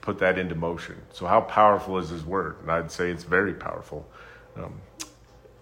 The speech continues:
and it's not a, not a play on words either, you know. His word put things into motion. His word created things, and he gives us his, his word for us to live our lives by.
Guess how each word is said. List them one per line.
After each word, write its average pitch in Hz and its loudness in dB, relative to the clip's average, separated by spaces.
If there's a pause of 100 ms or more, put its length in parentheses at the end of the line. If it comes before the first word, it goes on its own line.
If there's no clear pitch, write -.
and 95 -4
it's 92 -4
not 98 6
a, 82 0 (160)
not 98 6
a 90 4
play 98 4
on 87 4
words 92 2
either, 101 -6
you 80 -10
know. 80 -6 (380)
His 87 -8
word 101 4
put 101 -2
things 98 -2
into 92 0
motion. 95 4
His 90 -4
word 98 4
created 95 0
things, 92 -2 (180)
and 90 -6
he 92 -4
gives 98 0
us 92 0
his, 98 0 (680)
his 110 0
word 87 2 (520)
for 98 0
us 104 6
to 87 -10
live 87 0
our 82 2
lives 80 -4
by. - -8